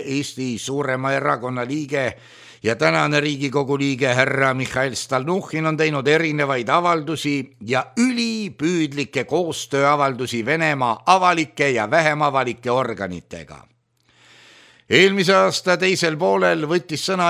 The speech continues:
ja pöördus Venemaa võimude poole lausa raha kerjamisega Narva linnapea Tarmo Tammiste. Kerjamine on kerjamine. Ja siinkohal ei ole mõtet ilusamat sõna kasutada. Olgu peale.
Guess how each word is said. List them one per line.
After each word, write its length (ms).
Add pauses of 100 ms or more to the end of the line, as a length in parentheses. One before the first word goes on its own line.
ja 80
pöördus 440
Venemaa 360
võimude 420
poole 300
lausa 340
raha 380
kerjamisega 800 (100)
Narva 400
linnapea 540 (100)
Tarmo 380
Tammiste. 640 (920)
Kerjamine 880
on 440 (200)
kerjamine. 760 (840)
Ja 120
siinkohal 480
ei 80
ole 160
mõtet 320
ilusamat 480
sõna 240
kasutada. 560 (120)
Olgu 260
peale. 380